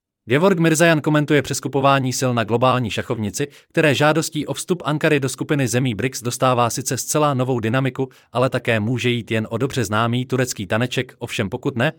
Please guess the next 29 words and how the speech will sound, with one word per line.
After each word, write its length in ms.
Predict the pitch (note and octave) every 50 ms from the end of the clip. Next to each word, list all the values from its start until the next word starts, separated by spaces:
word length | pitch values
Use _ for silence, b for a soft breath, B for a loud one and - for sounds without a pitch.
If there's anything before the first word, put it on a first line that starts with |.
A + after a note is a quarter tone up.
| _ -
pak 160 | B2+ B2 -
jsme 160 | - A2+ G#2
svědky 360 | - - A2+ A#2 - - B2
opravdu 380 | - B2 - E3 D#3+ C#3+ D#3 C#3+
zásadního 540 | A#2 C#3 D3 C#3 - D#3 C#3+ C#3+ C#3+ C#3 B2+
průlomu 400 | - B2+ C3+ C#3+ D3 D3 D3 C#3
do 120 | A#2+ A2
západní 420 | G2+ B2 C3+ C3+ D3 C#3+ C3+ C3+
mocenské 480 | A2+ A2 A2 - C#3 B2 - - A2 F#2
hegemonie. 560 | F2+ G#2+ A2 C3+ C#3 A#2+ F#2+ F2 D2+ C#2 - _ _ _ _ _ _ _ _ _ _ _ _ _ _ _ _ _ _ _ _ _ _ _ _ _ _
Turecko 400 | - D3+ F#3 G#3+ G#3 - G3 F3+
podalo 340 | - E3 E3+ F3 E3 D#3+ C3+
oficiálně 560 | C#3 - D3 - - D3+ D3 D3 C#3+ C#3 A#2+
žádost 380 | B2 C3+ C3+ C3+ C3+ B2 - -
o 80 | A2+
vstup 260 | - - - E3 C#3+ C#3
do 100 | C#3+ C#3+
brics, 340 | D#3+ D#3 D#3 - - - _ _
podle 240 | - D3 B2+ A2+ -
agentury 440 | - B2 B2+ D3+ D3 - D#3 C#3 G2+
Bloomberg, 440 | F#2 A2 C3+ C#3+ E3 E3 E3+ - - _ _ -
tak 140 | - D#3+
chce 220 | - - - E3+ C3+
Ankara 380 | - C#3+ D3+ C#3+ E3 D#3 D3+
budovat 380 | C3+ A#2+ C#3 D#3 D#3+ D#3 D3+ -
spojenectví 600 | - - C3+ C3 B2 B2 A#2+ - - C3+ C3+ C#3
mimo 240 | B2+ B2 A2+ G2+ F#2
západní 420 | G2 G#2+ G#2 - A#2 G#2 A2 G2
struktury 560 | F#2 - - C#3+ B2+ - - D3 C3+ C#3 C3+